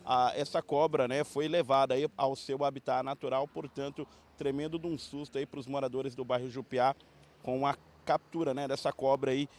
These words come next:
de dois metros no bairro Jupiá nesse fim de semana. Falando em bicharada,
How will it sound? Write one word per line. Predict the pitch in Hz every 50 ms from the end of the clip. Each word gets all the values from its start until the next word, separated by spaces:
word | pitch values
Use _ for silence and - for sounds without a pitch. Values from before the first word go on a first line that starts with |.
| - - -
de | 120 120 147 139
dois | 117 113 120 170 196 208 202 165 110 110
metros | 120 135 143 156 156 151 - - 156 151 139 - - _ - _ _
no | - 131 127
bairro | 123 139 139 139 139 147
Jupiá | 139 120 143 135 - 139 139 135 131
nesse | 139 139 131 - 135
fim | - 143 135
de | 127
semana. | - 151 143 139 123 117 113 110 107 98 _ _ _ _ - _ _
Falando | - - 233 214 208 208 214 214 208 202 180 196
em | 196 202
bicharada, | 190 196 185 - 226 214 196 185 185 202 214 220 233 220